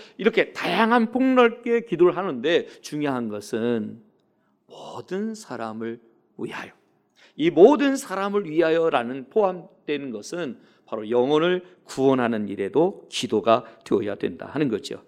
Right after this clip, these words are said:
삼 절에 보면, 삼 절에 이것이 우리 구주 하나님 앞에 선하고 받으실 만한 것이니 되어 있어요. 이것이 우리가 모든 사람을 위하여 기도하는 것, 특별히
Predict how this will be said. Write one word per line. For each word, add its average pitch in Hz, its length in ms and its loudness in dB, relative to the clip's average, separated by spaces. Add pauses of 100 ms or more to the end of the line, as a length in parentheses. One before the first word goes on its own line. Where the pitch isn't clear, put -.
(340)
삼 233 320 4
절에 247 200 10
보면, 151 520 4
삼 160 220 -4
절에 147 260 4
이것이 170 720 4 (160)
우리 165 300 2
구주 151 320 2
하나님 139 380 0
앞에 151 500 2
선하고 185 840 4
받으실 135 520 -4
만한 139 360 -2 (260)
것이니 147 520 -2
되어 - 140 -20 (120)
있어요. - 200 -20 (500)
이것이 175 800 6 (580)
우리가 185 260 10
모든 262 600 4
사람을 185 560 4
위하여 117 480 4
기도하는 113 400 2
것, 202 260 -4 (220)
특별히 208 500 8